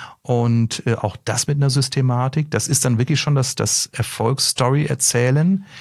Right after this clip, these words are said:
Das kann helfen. Ich bin aber ehrlich gesagt ein größerer Freund des Modelings, weil man da nochmal eine andere Systematik an den Tag legt. Das Erzählerische wird immer schnell anekdotisch und dann verliert man sich eher in so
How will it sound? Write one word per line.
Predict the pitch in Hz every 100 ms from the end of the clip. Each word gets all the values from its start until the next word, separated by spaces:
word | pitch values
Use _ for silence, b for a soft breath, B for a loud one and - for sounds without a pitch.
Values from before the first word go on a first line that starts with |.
| B B
Das | 107 -
kann | - 123 156
helfen. | 139 143 - 117
Ich | -
bin | 139
aber | 123 117 117 - _ _ -
ehrlich | 127 147
gesagt | - 120 117 -
ein |
größerer | - 127 - 117
Freund | - 113 113
des | 107 -
Modelings, | 104 131 139 139 131
weil | 113
man | 107 104
da | 110
nochmal | 117 110
eine | 101 101
andere | 117 110 101
Systematik | 101 - 98 95 117 127
an | 117
den | 113
Tag | - 107 107
legt. | 107 110 B B B B B -
Das | 101
Erzählerische | 131 120 - 123 143 123 117
wird | 123
immer | 113
schnell | 107 110
anekdotisch | 104 104 - 107 123 135 120
und | 117
dann | 107 107 110 -
verliert | - - - 101 123 -
man | 110
sich | 101
eher | 107 113
in | 107
so | 104 104 101